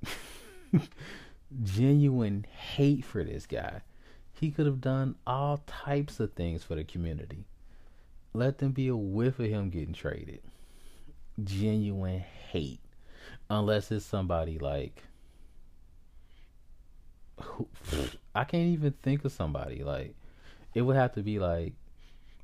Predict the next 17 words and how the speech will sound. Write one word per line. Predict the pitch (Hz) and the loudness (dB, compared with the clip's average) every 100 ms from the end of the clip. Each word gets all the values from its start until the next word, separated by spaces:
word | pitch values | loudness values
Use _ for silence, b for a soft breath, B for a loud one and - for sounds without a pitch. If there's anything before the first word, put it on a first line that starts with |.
| - | -4
a | 92 | -4
top | 90 - 110 104 - | -2 -2 2 2 0
flight | - 95 95 87 85 - - - - - | -2 2 4 4 0 -8 -18 -20 -16 -4
number | 98 101 110 107 98 | 0 2 2 2 0
one | 95 92 87 85 - | -2 0 0 -2 -4
athlete. | 80 78 73 - 80 | -4 -2 -4 -6 0
It | 127 | 2
would | 127 | 4
have | 110 | 2
to | 107 | 0
be, | 98 | -2
like, | 87 - | -2 -2
a | |
Michael | 90 87 87 87 | -2 -2 -2 -6
Jordan | 85 85 85 69 | -4 -2 -2 -4
type | 78 - 62 | -8 -8 -10
guy. | - - - | -8 -8 -8